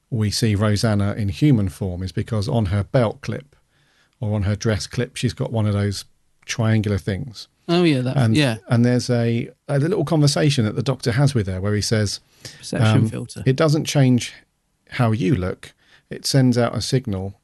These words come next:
Speaker 1: to anyone around you that changes how they perceive you," sort of thing.
Speaker 2: Yeah.
Speaker 1: And then that scene at the end, she strips off everything, runs down to the thing,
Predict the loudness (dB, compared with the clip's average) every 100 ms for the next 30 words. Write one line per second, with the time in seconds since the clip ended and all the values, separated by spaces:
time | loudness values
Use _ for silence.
0 | _ -2 2 2 2 0 2 2 2 0
1 | -2 -6 -8 _ -10 -8 -2 0 0 -2
2 | -6 -4 -2 0 0 0 -2 -2 -2 -4
3 | -10 -14 _ _ _ _ _ _ _ _
4 | _ -14 -10 -12 -14 _ _ -16 2 4
5 | 4 2 2 4 2 2 4 4 4 0
6 | 0 -2 -4 0 -2 0 0 2 0 -2
7 | -4 -6 _ _ _ _ _ 0 2 2
8 | 4 4 2 0 -4 -2 -2 -2 -6